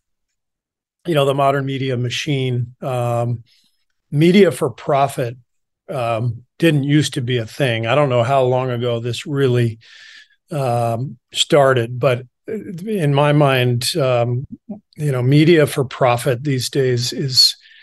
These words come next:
is so bad. It's so negative because it just, it, it pulls people into those camps that you're talking about. And then it just reinforces the negative,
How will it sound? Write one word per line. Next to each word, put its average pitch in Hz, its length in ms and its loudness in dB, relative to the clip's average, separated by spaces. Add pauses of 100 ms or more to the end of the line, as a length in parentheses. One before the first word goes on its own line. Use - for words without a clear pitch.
(220)
is 139 220 -4
so 175 440 4
bad. 120 400 0
It's 135 180 -4
so 165 400 4
negative 120 520 0
because 127 400 0
it 123 120 2
just, 123 400 -2 (920)
it, 139 180 0 (220)
it 143 220 -2
pulls 196 360 6
people 143 380 2
into 151 240 4
those 123 260 2
camps 190 460 0
that 160 160 -4
you're 135 120 -4
talking 123 400 0
about. 113 400 -6 (220)
And 131 220 4
then 139 180 4
it 120 120 2
just 120 420 0
reinforces 147 1120 2
the 147 100 -8
negative, 131 920 -2